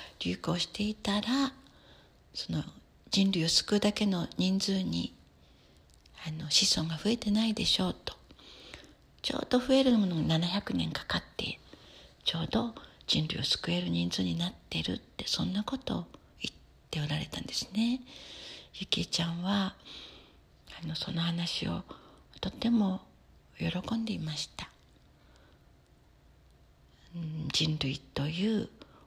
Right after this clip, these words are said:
大きな命、一つの命を生きていくときに、やはり天がちゃんとそれを用意したりするんだろうかとか、どんな病気にも意味があるんだろうかと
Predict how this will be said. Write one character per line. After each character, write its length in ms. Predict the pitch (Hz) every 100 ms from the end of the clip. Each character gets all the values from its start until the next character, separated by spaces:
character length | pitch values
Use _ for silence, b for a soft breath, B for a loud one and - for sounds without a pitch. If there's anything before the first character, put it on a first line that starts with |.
| -
大 160 | 202 214
き 200 | - -
な 340 | 143 143 156 - - -
命、 340 | 165 170 165 -
一 340 | - - - 202
つ 160 | -
の 100 | 156
命 420 | 156 165 165 - 151
を 40 |
生 80 | 165
き 140 | -
て 120 | -
い 80 | 147
く 140 | - -
と 120 | -
き 200 | - -
に、 180 | 156 165 - B B B B B B B - - - - - -
や 120 | 196
は 180 | 190 185
り 180 | 180 180
天 220 | - 185 170 156
が 280 | 151 151 - - b b b b b -
ち 120 | -
ゃ 80 | 226
ん 80 | 233
と 100 | 220
そ 160 | - -
れ 80 |
を 80 | 202
用 200 | 208 233
意 80 | 208
し 60 | -
た 120 | -
り 80 | -
す 180 | - 175
る 100 | 185
ん 60 |
だ 140 | 190 175
ろ 160 | 170
う 40 | 170
か 200 | - 208
と 180 | 214 -
か、 300 | - - 160 B B B B B B -
ど 100 | 214
ん 60 |
な 80 | 202 180
病 180 | 185
気 160 | 185 185
に 100 | 185
も 140 | 185
意 100 | 196
味 140 | 226 214
が 120 | 180
あ 60 | 190
る 120 | 196
ん 80 | 190
だ 100 | 180
ろ 140 | 180
う 80 | 180
か 160 | - 220
と 220 | - 185